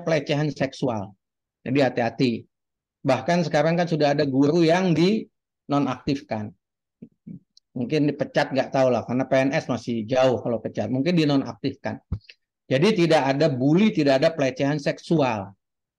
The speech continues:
Aman, menyenangkan. Inklusif, ya anggaplah moderasi, keragaman. Nyaman, ya bagaimana guru itu menjalankan,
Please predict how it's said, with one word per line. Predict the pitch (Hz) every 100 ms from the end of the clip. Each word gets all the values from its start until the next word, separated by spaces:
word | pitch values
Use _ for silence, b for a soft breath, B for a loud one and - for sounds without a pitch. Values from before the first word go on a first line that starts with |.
| _
Aman, | - 139 170 156 139
menyenangkan. | 139 135 123 113 110 101
Inklusif, | - 202 202 233 233 262 240 -
ya | 139 120
anggaplah | 127 160 170 156
moderasi, | 139 135 127 120 - 156 165 165 _ -
keragaman. | 123 117 117 120 107 101 95 _ -
Nyaman, | 147 175 185 226 185 117 -
ya | 120 120 110 104
bagaimana | 127 123 127 127 147 160 160 -
guru | 135 127 139 139 151
itu | 135 131 160
menjalankan, | 165 139 131 131 123 127 143 151